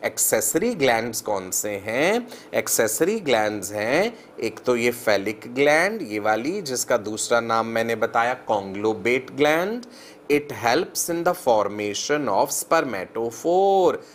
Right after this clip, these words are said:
Spermatophores क्या हैं? The packet of sperms। Sperms लगातार बन रहे हैं, फिर उसको एक glue like material से चिपका दिया जाता है और एक packet of sperm बन जाता है, जिसे spermatophore कहते हैं। ठीक है जी,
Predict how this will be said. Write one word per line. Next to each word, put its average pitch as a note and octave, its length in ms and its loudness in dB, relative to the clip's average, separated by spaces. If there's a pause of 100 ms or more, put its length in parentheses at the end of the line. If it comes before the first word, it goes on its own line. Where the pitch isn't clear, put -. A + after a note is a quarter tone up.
(140)
Spermatophores D#3+ 1120 -2
क्या C#3 200 2
हैं? A#2+ 260 -4
The - 80 -6 (120)
packet G#3 400 -2
of G3+ 100 -8
sperms। C#3+ 920 0 (340)
Sperms C3 340 0
लगातार B2 440 0
बन A2 260 -2
रहे A2+ 100 0
हैं, B2 80 -2
फिर B2 160 -2
उसको B2 240 -2
एक B2 140 -6 (200)
glue G#3 220 2 (120)
like B2 300 0
material A#2 460 -6
से C3 100 -6
चिपका D#3+ 520 0
दिया A2+ 260 -2
जाता G#2+ 340 2
है E3 60 6
और F3 80 0
एक F3+ 200 -10
packet F3+ 340 -2
of - 100 -10
sperm A#2+ 340 0
बन G2 200 -2
जाता G2 400 2
है, A3 120 0 (320)
जिसे A#3+ 260 -4
spermatophore D#3 1040 0
कहते F2+ 300 -10 (120)
हैं। F2 160 -12 (340)
ठीक A#2+ 180 -4
है G3+ 80 4
जी, B3+ 200 -4